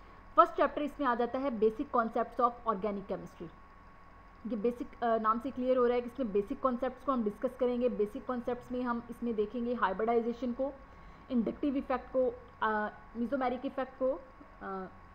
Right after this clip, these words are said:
hyperconjugation को, steric effect को, अ, इसके साथ हम hydrogen bonding, means जो basic, अ, concepts organic compounds पे implement होते हैं उनको हम study करेंगे,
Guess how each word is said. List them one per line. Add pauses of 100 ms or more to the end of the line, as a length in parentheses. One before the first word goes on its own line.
(120)
hyperconjugation
को, (520)
steric
effect (120)
को, (240)
अ, (840)
इसके
साथ
हम
hydrogen
bonding,
means
जो
basic,
अ,
concepts (320)
organic
compounds
पे (100)
implement
होते
हैं
उनको
हम
study
करेंगे,